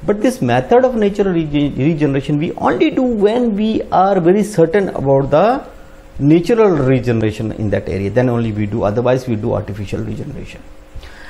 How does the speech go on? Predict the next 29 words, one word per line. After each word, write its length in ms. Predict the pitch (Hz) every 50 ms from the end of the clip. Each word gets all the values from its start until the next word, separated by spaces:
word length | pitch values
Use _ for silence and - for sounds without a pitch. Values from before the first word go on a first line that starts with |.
| - - - - - - - -
Now, 200 | 151 131 - - - - - -
let's 240 | 135 151 196 220 196
discuss 340 | - 185 - - 175 165 165
the 100 | - 147
first 340 | - - 185 180 - - -
part, 220 | - 107 107 110
that 160 | - 110 117
is 80 | - -
called 180 | - 135 131 110
method 320 | 110 107 107 - 123 120
of 160 | 139 131 -
artificial 560 | - 117 - - 143 127 131 135 131 - 180
regeneration. 440 | 170 156 156 147 156 160 170 170 - - - - - -
Under 240 | 156 175 180 208 190
methods 420 | 185 170 170 - - 202 190 190
of 140 | 196 180 180
art-, 200 | 170 160 - - -
artificial 440 | - 143 - 180 170 170 - 190 180
regeneration 480 | 160 165 156 156 156 160 156 - 160 160
in 100 | 156 151
clear 260 | - 139 139 147 147
felling 240 | - 170 156 156 156
system, 380 | - 156 147 - - 170 151
we 80 | 131 127
have 280 | 127 123 123 - -
two. 120 | - 202 233 311
One 180 | - - 120 135
is 100 | 127 -
called 400 | - - 135 135 139 139 -